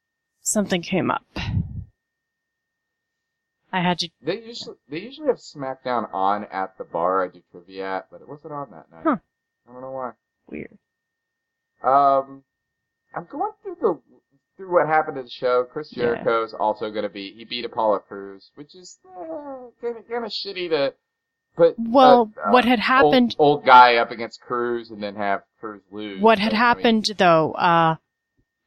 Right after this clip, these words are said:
Speaker 1: after the Sheamus and Zayn match, Sheamus was all pissed off. He jumped Cruz after the match, after his match.
Speaker 2: Ah.
Speaker 1: So it did kind of explain why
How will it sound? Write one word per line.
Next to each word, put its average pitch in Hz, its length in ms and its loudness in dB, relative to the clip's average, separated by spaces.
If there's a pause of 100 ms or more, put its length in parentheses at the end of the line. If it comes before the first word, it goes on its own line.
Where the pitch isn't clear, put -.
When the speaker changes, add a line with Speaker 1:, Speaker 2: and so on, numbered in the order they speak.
Speaker 1:
after 214 520 2
the 196 320 2
Sheamus 202 600 2
and 190 140 -2
Zayn 202 280 2
match, 165 440 2
Sheamus 185 460 2
was 185 140 -2
all 185 140 6
pissed - 340 0
off. 180 180 4
He 226 160 -4
jumped 208 420 2
Cruz 175 580 0
after 190 280 -4
the 170 100 0
match, 143 240 0 (300)
after 196 300 0
his 175 160 -2
match. - 540 -2 (1000)
Speaker 2:
Ah. 143 420 2 (220)
Speaker 1:
So 220 360 6 (340)
it 220 200 -2 (120)
did 277 260 -6
kind 240 300 0
of 233 80 -6
explain 202 640 0
why 180 840 4